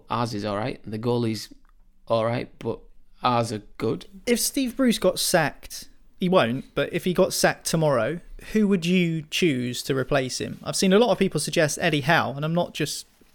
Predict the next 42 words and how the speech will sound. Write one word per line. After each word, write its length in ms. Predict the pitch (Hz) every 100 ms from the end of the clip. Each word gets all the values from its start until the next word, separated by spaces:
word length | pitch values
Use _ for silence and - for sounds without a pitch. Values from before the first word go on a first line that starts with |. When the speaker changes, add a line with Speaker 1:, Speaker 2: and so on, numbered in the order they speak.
| -
Speaker 2:
wondering, 540 | 165 156 151 147 143 143
I'm 180 | 156 151
just 220 | 208 -
wondering 360 | 160 180 135 135
whether 180 | 135
that's 220 | 131 123 -
because 340 | 139 139 131
you've 120 | 120
got 200 | 151 131
Callum 260 | - 135 139
Wilson 360 | 151 143 135
now, 220 | 135 135 131
you've 160 | 123
got 160 | 131 -
Fraser 420 | - 139 135 135
now, 240 | 131 127
and 100 | 127
maybe 260 | 131 131 131
that's 260 | 127 - -
the 80 |
natural 420 | 127 135 - 139 131
link 220 | 147 -
there 180 | 131 120
between 480 | 123 143 131 127 - - - _
him 260 | - 160 135
and 140 | 135
those 200 | 135 131
players. 420 | - 175 135 120
But 300 | - 135 - - -
if 100 | 160
you 100 | 254
had 160 | 165
to 80 | -
choose 280 | - 156 127
someone, 460 | - 120 117 110 - _ _ -
um, 280 | 123 120 123
obviously, 440 | 151 135 - 123 120
we're 100 | 143
not 180 | 127
talking 440 | - 127 - 117 104
Pep 360 | - 120 -
or 260 | 113 110